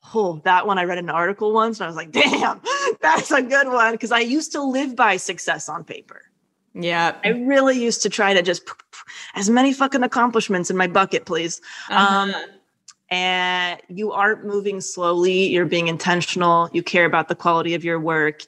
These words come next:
Speaker 1: and you are balancing all of that with the shit you love doing.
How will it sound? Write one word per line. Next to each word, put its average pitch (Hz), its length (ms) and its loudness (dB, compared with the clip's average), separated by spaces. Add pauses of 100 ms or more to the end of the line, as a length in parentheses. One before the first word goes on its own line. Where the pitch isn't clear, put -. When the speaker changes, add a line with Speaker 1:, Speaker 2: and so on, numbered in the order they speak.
Speaker 1:
and 175 120 -4
you 170 80 0
are 165 100 2
balancing 165 560 0
all 156 240 4
of 151 140 -6
that 147 360 2
with 147 140 -8
the 151 80 -8
shit - 300 -6
you 143 100 -6
love 135 240 -6
doing. 131 380 -6